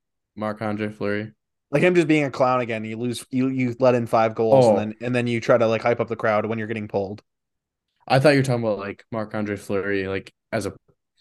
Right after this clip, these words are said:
Speaker 1: goalie. I thought you were trying to compare the two.
Speaker 2: Oh, no, no, no, no.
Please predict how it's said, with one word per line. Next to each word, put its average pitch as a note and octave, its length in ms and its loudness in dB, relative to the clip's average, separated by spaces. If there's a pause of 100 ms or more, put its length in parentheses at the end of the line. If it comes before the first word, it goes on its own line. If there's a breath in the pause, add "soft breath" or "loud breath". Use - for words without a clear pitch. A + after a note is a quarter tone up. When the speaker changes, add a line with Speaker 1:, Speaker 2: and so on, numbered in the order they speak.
(120)
Speaker 1:
goalie. - 480 -8
I - 40 -12
thought - 140 -8
you F2+ 40 -10
were F2+ 60 -8
trying G2+ 180 -8
to - 80 -18
compare G2+ 260 -6
the G2 80 -6
two. G#2+ 260 -4 (340 loud breath)
Speaker 2:
Oh, F3+ 140 8
no, E3 120 6
no, D#3 120 6
no, C#3 180 4
no. G#2+ 180 0